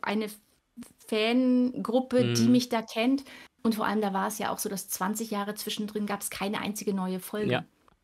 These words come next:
Speaker 1: Und, ähm, deswegen ist die auch bekannt und auch groß, aber eben, ähm, Lisa Simpson ist schon so mein bekanntestes.
Speaker 2: Hat das Studio da eigentlich mal gewechselt? Ich erinnere mich, dass damals die Simpsons, ich glaub, auch zweiundneunzig rum, da liefen die ja noch im Z D F.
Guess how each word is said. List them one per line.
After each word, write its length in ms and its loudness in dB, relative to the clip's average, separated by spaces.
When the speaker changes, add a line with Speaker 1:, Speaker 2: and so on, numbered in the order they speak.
Speaker 1:
Und, 360 -6
ähm, 340 0
deswegen 520 -2
ist 220 -6
die 100 -4
auch 240 2
bekannt 460 -2
und 200 -8
auch 240 -2
groß, 500 -2
aber 360 -2
eben, 480 -2
ähm, 500 0
Lisa 220 -4
Simpson 360 -8
ist 140 -8
schon 280 -8
so 140 -12
mein 140 -4
bekanntestes. 680 -12
Speaker 2:
Hat 140 -4
das 120 0
Studio 280 0
da 100 0
eigentlich 220 -4
mal 100 -4
gewechselt? 360 -2
Ich 120 -6
erinnere 180 -2
mich, 120 -4
dass 200 -6
damals 480 -4
die 100 -12
Simpsons, 440 -10
ich 60 -18
glaub, 140 -8
auch 180 -8
zweiundneunzig 720 -4
rum, 120 -4
da 60 -4
liefen 260 -4
die 80 -4
ja 60 -4
noch 120 -6
im 100 -6
Z 200 -8
D 100 -4
F. 280 -12